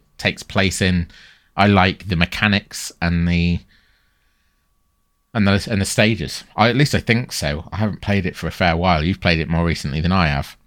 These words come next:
So that's what I'm kind of alluding to. I'm alluding to the notion that maybe don't, maybe people don't say that it's a, not a Mario game, but certainly people do say it's a bad Mario game, which in and of itself could make it not a Mario game, 'cause all,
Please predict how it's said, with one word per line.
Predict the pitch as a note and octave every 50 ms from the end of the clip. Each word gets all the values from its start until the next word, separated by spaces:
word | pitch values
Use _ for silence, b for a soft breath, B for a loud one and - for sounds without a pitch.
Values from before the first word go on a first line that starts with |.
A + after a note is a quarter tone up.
| _ _ _ _ -
So | - - C3 A#2 A2+ A#2 A2+ F#2+ - _ _ -
that's | C3 D#3+ F3+ - -
what | B2+ G2
I'm | F#2 F2+
kind | - G2+ F#2+ F2+ F2
of | D#2+
alluding | E2+ E2+ D#2+ D#2+ D#2+ D#2 -
to. | - E2+ F2 F#2+
I'm | G2+ G2+
alluding | G#2 G#2+ A2 B2 B2 A2+ G#2+ G#2+
to | - G#2+
the | G2+ G#2
notion | G#2 G#2+ G#2+ G#2 F#2+ - - G#2 G2 G2
that | G2 G2 G2+ - - _ _ _ _ _ _ _ _ _ _ _ b b b b b b b _ _ _ _ _ _ _ -
maybe | A2 A#2+ B2+ C3+ A#2 B2 G2+
don't, | A#2+ A2+ G#2+ G#2
maybe | A#2 A#2+ B2+ B2 A#2+
people | - - B2 G2+ G#2+
don't | F2+ A2 G#2 G2+ -
say | - A2+ G#2 G2
that | A2 G2 F#2+
it's | F#2 - -
a, | F#2 D#2+ - _ _ _ _ _ _ _ _ _ _ _ -
not | A2+ G#2+ G#2+ F#2+ - -
a | A2
Mario | G2 G#2+ A#2 A#2 G#2 E2+ D#2+ D#2
game, | - E2 D#2+ D#2+ D#2+ F2 E2+
but | - - -
certainly | - C#3+ C3 B2 - F#2 A2
people | - - A2+ G#2+ - A2+ G#2+
do | - A#2+ A2 G#2+
say | - - A2 G#2 G#2 G2 - B B B B B B B -
it's | A#2+ - - - -
a | G2
bad | D2+ - - G#2 C#3 D3 -
Mario | A#2+ - C#2+ C#2+ D2 D2 D2+ D2+
game, | - C#2+ D#2+ F2 G2 A2 A2+ -
which | G#2 G2+ G#2 - - - - -
in | B2 B2 B2+ A#2+
and | A2 G#2+
of | G2+ F2+ F#2+
itself | - - - - G#2+ - D#2 F2+ - - -
could | - B2 -
make | A2 F#2+ F#2 F2+ -
it | A#2+ - G#2
not | G2 - - -
a | A2
Mario | A2 B2 C3 A#2 F#2+ E2
game, | - E2 D#2+ D#2+ D#2+
'cause | - - F2
all, | G2+ G#2 G2+